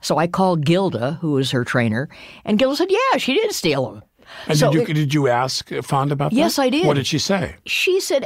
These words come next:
Speaker 1: "Oh, well, you know, I u-, she, she hedged and, and, and
Speaker 2: Right.
Speaker 1: hemmed and hawed. I didn't want it to be a puff piece
Speaker 2: Right.
Speaker 1: because she had given me so much." It was difficult, and I, there were certain things I did leave out.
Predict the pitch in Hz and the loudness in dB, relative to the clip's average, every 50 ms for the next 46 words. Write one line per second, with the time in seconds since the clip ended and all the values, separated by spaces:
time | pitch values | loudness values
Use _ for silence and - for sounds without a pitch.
0 | - - - - - 339 330 320 339 339 349 339 330 320 311 302 302 294 269 277 | -4 -4 -4 -2 -2 -2 -4 -4 -2 0 2 2 2 4 2 2 0 0 -2 -4
1 | 262 - - - - 349 285 294 - - - 359 277 262 208 202 196 190 170 233 | -4 -6 -6 -4 -4 -4 -2 -4 -2 -2 0 2 2 2 2 2 0 -2 -2 -2
2 | 233 226 220 156 190 247 240 214 139 180 185 180 - 262 - 247 240 247 254 285 | -2 -2 -2 -2 -2 -4 -2 -2 -4 -4 -2 -2 0 0 2 2 2 2 2 2
3 | 277 240 190 160 147 165 - - _ _ _ - 226 208 262 240 240 226 214 208 | 2 2 2 2 2 0 -2 -6 _ _ _ -2 0 0 2 2 2 2 2 2
4 | 208 190 160 170 151 151 135 127 - - 180 233 240 - - - 113 92 131 151 | 2 2 0 2 2 2 2 0 0 -2 -2 -2 -2 -2 -6 -6 -4 -4 -4 -4
5 | - - - - 175 - 98 98 156 147 139 - - - - 170 143 151 156 147 | -4 -6 -8 -4 -2 -2 0 0 0 0 0 -2 -2 0 0 0 2 2 0 0
6 | 139 170 220 226 240 185 135 123 117 107 - 120 110 104 104 104 107 175 - - | 2 2 2 2 0 -2 -2 -4 -4 -6 -8 -8 -8 -8 -8 -8 -10 -10 -12 -16
7 | - - - - - - - - - 233 240 226 190 - 196 160 - 139 - 104 | -18 -20 -20 -20 -20 -20 -20 -4 -2 0 2 2 2 2 0 0 0 -2 -6 -8
8 | 107 - - - 156 147 143 135 - - 180 160 139 139 135 - 139 - - 127 | -12 -12 -8 -6 -4 -4 -4 -6 -4 -2 0 0 0 0 -2 -2 -4 -4 -6 -6
9 | 123 117 123 117 127 127 127 120 104 113 117 107 101 104 92 - - | -4 -4 -2 -2 0 0 0 0 0 -2 -2 -4 -4 -6 -8 -10 -14